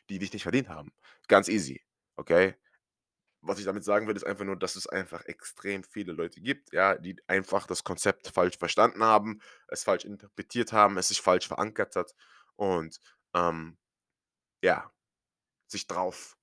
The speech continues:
aufgeilen, wenn man 'n bisschen abwesend ist, 'n bisschen desinteressiert ist oder ab und zu mal 'n bisschen kalt ist, äh, was meiner Meinung nach Quatsch ist. Das Einzige, was ich brauche, ist direkt. Ich brauche 'ne direkte Frau,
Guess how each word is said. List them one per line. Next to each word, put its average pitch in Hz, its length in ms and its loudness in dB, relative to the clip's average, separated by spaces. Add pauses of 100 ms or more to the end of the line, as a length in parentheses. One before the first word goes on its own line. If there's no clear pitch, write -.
(280)
aufgeilen, 95 640 0 (240)
wenn 92 80 -8
man 87 100 -6
'n 87 40 -12
bisschen 85 220 -12
abwesend - 480 -12
ist, 82 140 -18
'n 85 60 -18
bisschen 87 220 -14
desinteressiert 87 580 -16
ist - 260 -16 (480)
oder 82 180 -4
ab 85 120 -4
und 87 80 -20
zu 92 100 -12
mal 90 120 -6
'n 85 80 -10
bisschen 85 260 -10
kalt 101 280 -4
ist, - 320 -10 (640)
äh, 90 560 -2
was 85 140 -4
meiner 90 160 0
Meinung 87 240 -4
nach 87 180 -4
Quatsch - 300 -4
ist. - 180 -10
Das - 80 -12
Einzige, 85 320 -8
was 71 100 -12
ich 98 100 -12
brauche, 76 180 -8
ist 73 180 -14
direkt. 67 380 -10
Ich - 100 -14
brauche 78 160 -8
'ne 76 80 -14
direkte 82 320 -6
Frau, 127 400 8